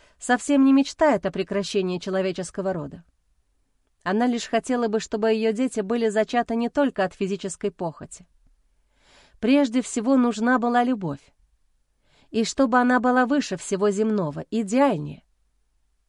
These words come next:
Я не могу рассказать, я только чувствую.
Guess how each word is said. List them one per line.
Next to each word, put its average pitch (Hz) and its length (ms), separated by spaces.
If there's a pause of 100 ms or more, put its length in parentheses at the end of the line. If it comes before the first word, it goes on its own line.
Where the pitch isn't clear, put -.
(120)
Я 226 200
не 262 100
могу 269 280
рассказать, 175 580
я 208 120
только 247 340
чувствую. - 580